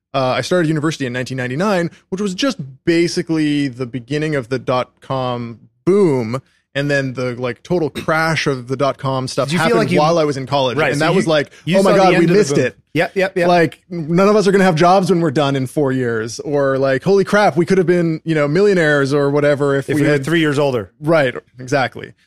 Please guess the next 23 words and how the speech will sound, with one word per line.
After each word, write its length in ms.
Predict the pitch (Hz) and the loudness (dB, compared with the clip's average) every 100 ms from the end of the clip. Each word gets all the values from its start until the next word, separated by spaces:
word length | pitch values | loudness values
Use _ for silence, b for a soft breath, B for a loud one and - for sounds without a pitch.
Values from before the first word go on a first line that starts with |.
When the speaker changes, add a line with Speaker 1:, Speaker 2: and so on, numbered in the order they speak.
| - | -6
Speaker 1:
So, 520 | - 165 151 143 147 | 0 2 2 2 -2
but 200 | 139 180 | 0 0
in, 140 | - 165 | 2 -2
like, 240 | 139 - _ _ | -4 -8 _ _
of 80 | - | -2
course, 160 | 170 | 0
in 80 | 139 | 2
retrospect, 460 | 160 175 143 156 127 | 0 0 0 -2 -2
if 80 | |
you 80 | 139 | -4
look 120 | 139 | -2
back, 220 | 110 147 135 | 0 0 -2
it's 80 | |
like, 120 | 135 - | -6 -4
"Holy 260 | 175 147 | -2 -2
crap, 320 | - 165 135 | -2 -2 -2
actually, 420 | - 113 139 127 123 | -4 -6 -6 -4 -4
like, 320 | 123 120 - | -2 -4 -4
I 160 | 135 | -2
could 240 | 135 - 139 | -2 -2 -2
have, 300 | 131 117 - _ _ _ - | -2 -6 -16 _ _ _ -8
you 60 | |
know, 280 | 123 113 110 | -4 -4 -6